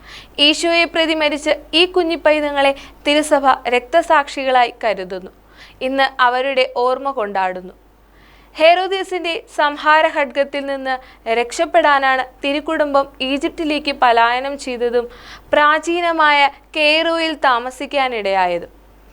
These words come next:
ഹെരോദേസിന്റെ ക്രൂരമായ അതിമുഖം ഫലിച്ചില്ലെന്ന് മാത്രമല്ല, താമസിയാതെ അദ്ദേഹം ശരീരം വ്രണങ്ങൾ കൊണ്ട് നിറഞ്ഞ് സഹിച്ചു മരിച്ചുവെന്നാണ് ചരിത്രകാരന്മാർ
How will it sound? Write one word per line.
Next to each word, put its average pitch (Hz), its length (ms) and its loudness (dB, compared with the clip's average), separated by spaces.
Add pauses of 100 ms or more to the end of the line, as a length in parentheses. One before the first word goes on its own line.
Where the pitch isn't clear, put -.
(360)
ഹെരോദേസിന്റെ 359 720 2 (100)
ക്രൂരമായ 311 680 2 (120)
അതിമുഖം 285 560 -2
ഫലിച്ചില്ലെന്ന് 294 640 -4
മാത്രമല്ല, 240 760 0 (420)
താമസിയാതെ 320 880 2
അദ്ദേഹം 269 440 -2 (160)
ശരീരം 277 500 -6
വ്രണങ്ങൾ 254 500 -4
കൊണ്ട് 285 380 -8
നിറഞ്ഞ് 240 340 -6 (360)
സഹിച്ചു 277 420 -2
മരിച്ചുവെന്നാണ് 254 880 -2 (180)
ചരിത്രകാരന്മാർ 233 1000 0